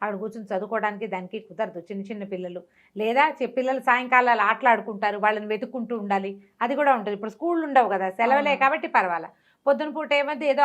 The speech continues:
Speaker 1: ఆడుకుంటారు, ఏదైనా బ్రేక్ఫాస్ట్ చేసి అక్కడ పెట్టేస్తే వాళ్ళ దారిని వాళ్ళు తింటారు. ఆ టైంలో మీరు ఏమన్నా చదువుకోవచ్చు, పూజ చేసుకోవచ్చు. సాయంత్రం కష్టమైతే సాయంత్రాలు పెట్టుకోపోకండి, ఉదయకాలమైనా చేసుకోవచ్చు. ఉపవాసం ఉండదలుచుకున్న వాళ్ళు పూజ అయ్యే వరకు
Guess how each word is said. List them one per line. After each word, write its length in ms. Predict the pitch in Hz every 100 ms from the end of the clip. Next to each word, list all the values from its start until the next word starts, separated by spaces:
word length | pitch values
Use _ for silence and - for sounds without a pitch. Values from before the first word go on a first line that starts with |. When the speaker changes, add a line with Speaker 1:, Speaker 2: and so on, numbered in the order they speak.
| 254
Speaker 1:
ఆడుకుంటారు, 420 | 254 269 269 277
ఏదైనా 240 | 269 262 254
బ్రేక్ఫాస్ట్ 380 | 247 247 269 262
చేసి 160 | 254 254
అక్కడ 120 | 233 233
పెట్టేస్తే 340 | 233 254 320 285
వాళ్ళ 140 | 254
దారిని 240 | 240 247
వాళ్ళు 180 | 247 240
తింటారు. 340 | 233 226 247 339 - _ -
ఆ 80 | 254
టైంలో 360 | 262 247 254 294
మీరు 120 | 254 226
ఏమన్నా 200 | 220 247
చదువుకోవచ్చు, 580 | 247 190 220 233 233 359 294
పూజ 100 | 208 190
చేసుకోవచ్చు. 440 | 165 - - _ _ _ _ _ -
సాయంత్రం 420 | 233 262 254 233 196
కష్టమైతే 480 | 190 202 214 220 320
సాయంత్రాలు 420 | 233 202 196 185 180
పెట్టుకోపోకండి, 680 | 170 - 185 185 214 247 262
ఉదయకాలమైనా 720 | 196 214 - 196 180 175 185 262 - _ _ _ _
చేసుకోవచ్చు. 580 | 202 - - 170 147 - - _ _ _ -
ఉపవాసం 560 | 240 240 269 254 254 208
ఉండదలుచుకున్న 600 | 202 190 185 180 - 175 175
వాళ్ళు 220 | 196 320 - _ _ 294
పూజ 180 | 339
అయ్యే 240 | 339 311 294
వరకు 280 | 277 240